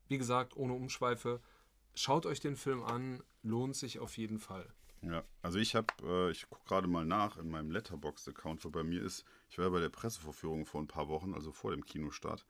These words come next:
Speaker 2: Ich muss mi-, mi-, muss mal, mich mal versuchen zu erinnern, ob ich
Speaker 1: Mhm.
Speaker 2: ihm vier oder vier Komma fünf gegeben hab. Was würdest du ihm denn geben?
Speaker 1: Ja, ich bin auf jeden Fall, ähm, bei der vier, ist ein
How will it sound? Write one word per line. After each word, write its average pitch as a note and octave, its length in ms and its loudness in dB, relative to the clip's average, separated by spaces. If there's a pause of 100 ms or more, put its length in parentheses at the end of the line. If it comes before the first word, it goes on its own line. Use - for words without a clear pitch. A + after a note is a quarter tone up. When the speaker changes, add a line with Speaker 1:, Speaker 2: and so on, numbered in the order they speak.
(600)
Speaker 2:
Ich - 100 -10
muss F2 140 -4
mi-, F2+ 160 0
mi-, F2+ 320 -4
muss F#2+ 200 -4
mal, F2+ 220 2
mich - 260 -6
mal F2 160 -2
versuchen F2+ 400 -8
zu - 140 -6
erinnern, F#2 500 0
ob B2+ 140 -2
ich A#2 160 2
Speaker 1:
Mhm. F2 80 0
Speaker 2:
ihm D#2+ 60 -2
vier G2+ 280 -2
oder F2 140 2
vier F#2+ 220 -4
Komma F2+ 260 -2
fünf - 380 -4
gegeben B1+ 400 -4
hab. B1+ 120 -10
Was - 180 -8
würdest F2+ 260 -4
du G#2 40 0
ihm D2+ 140 0
denn C#2 180 -4
geben? C#2 380 -4 (460)
Speaker 1:
Ja, A2+ 160 10
ich B2+ 120 4
bin D3 120 10
auf C3+ 180 8
jeden C#3 160 10
Fall, B2+ 420 6
ähm, A#2+ 200 4
bei A2+ 100 6
der A#2 140 6
vier, D3 380 8
ist A#2 200 2
ein A#2 400 4